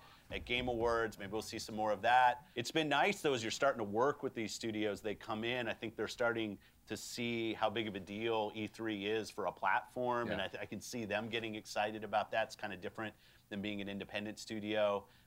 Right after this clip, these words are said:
Speaker 1: Uh, but it's gonna be exciting to see the studios. It'll take kinda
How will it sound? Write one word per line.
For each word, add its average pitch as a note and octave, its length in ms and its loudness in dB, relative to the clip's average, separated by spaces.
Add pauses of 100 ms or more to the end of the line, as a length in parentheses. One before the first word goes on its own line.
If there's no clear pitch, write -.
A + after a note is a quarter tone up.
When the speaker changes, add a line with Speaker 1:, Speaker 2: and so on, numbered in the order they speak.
(120)
Speaker 1:
Uh, G2+ 240 2
but G2 80 -6
it's A#2 120 -6
gonna F#3+ 120 -2
be F#3+ 80 2
exciting D#3 460 4
to G2 60 -6
see A#2 400 -4
the G#2+ 140 -4
studios. A#2 800 0
It'll D#3 100 -2
take E3 340 0 (340)
kinda C3+ 280 4